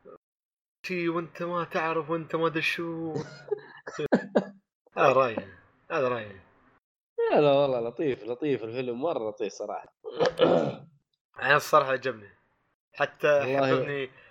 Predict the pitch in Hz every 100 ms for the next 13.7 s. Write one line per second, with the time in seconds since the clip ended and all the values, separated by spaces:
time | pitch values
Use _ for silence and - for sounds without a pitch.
0 | _ - 135 151 - 147 147 156 139 -
1 | 131 127 139 151 151 - - _ 143 156
2 | 180 185 - 175 170 180 - 160 147 -
3 | 160 - 156 147 135 127 160 151 143 139
4 | 135 131 127 123 - _ _ _ _ _
5 | _ _ _ _ _ 165 160 139 151 135
6 | 120 135 131 127 123 131 143 135 131 117
7 | 104 _ _ _ 139 135 - 135 160 147
8 | 139 147 165 147 135 - 113 - - -
9 | - 135 117 113 - 110 107 101 - 170
10 | 151 - 147 147 139 165 175 151 170 139
11 | 110 117 101 90 131 143 131 131 147 143
12 | 123 139 - 120 107 101 98 92 101 151
13 | 151 120 110 107 104 92 -